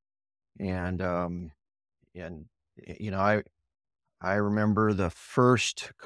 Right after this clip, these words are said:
well, it'd be my s-, second or my first full team. I kinda had a half a team before that. And we had Scott Starr from Stapleton, Larry Hafer, Kelly Bruns, Doctor Kelly Bruns now is at, uh,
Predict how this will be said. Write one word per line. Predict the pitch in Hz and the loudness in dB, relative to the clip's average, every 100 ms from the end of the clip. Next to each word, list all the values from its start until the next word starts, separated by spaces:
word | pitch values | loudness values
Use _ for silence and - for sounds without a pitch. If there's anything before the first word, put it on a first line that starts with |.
| - _ _ _ | -20 _ _ _
well, | 104 104 | 4 6
it'd | 104 | 4
be | 104 | 2
my | 104 101 | 2 2
s-, | 92 - - - | 0 -6 -10 -14
second | - - 143 127 98 _ _ _ _ 120 | -8 2 2 2 -6 _ _ _ _ -4
or | |
my | 110 113 | 0 2
first | - 196 - | 4 4 4
full | - 143 | 0 -2
team. | - 107 101 110 _ _ _ - | 0 -2 -2 -6 _ _ _ -16
I | |
kinda | 101 110 107 | -4 -2 2
had | 110 104 | 2 2
a | |
half | 98 104 104 | 2 0 0
a | 98 | -6
team | - 104 101 | -4 -2 -2
before | 98 - 90 85 | -2 -2 -2 0
that. | 82 82 87 _ _ _ _ _ _ | 0 -2 -4 _ _ _ _ _ _
And | 98 95 92 95 | -10 -6 -6 -2
we | 98 | 0
had | 95 | 0
Scott | - 110 98 | -2 -2 -2
Starr | - 107 101 101 104 | -2 2 4 4 0
from | 110 | -4
Stapleton, | 101 - 95 - - 104 95 95 | -4 0 -2 -2 -10 -6 -6 -4
Larry | 92 98 101 | 0 2 2
Hafer, | 95 101 95 104 101 101 101 - - | 2 0 0 2 2 2 0 -4 0
Kelly | 104 110 | 2 2
Bruns, | 92 101 104 101 104 92 | 2 2 2 0 -2 4
Doctor | 101 - 98 | 4 4 -4
Kelly | - 107 101 | 2 2 2
Bruns | 101 101 101 92 | 0 0 -2 -4
now | 101 95 98 101 | 0 2 2 0
is | 104 98 - | -2 -4 0
at, | 98 92 - | 0 0 0
uh, | 95 92 | 0 0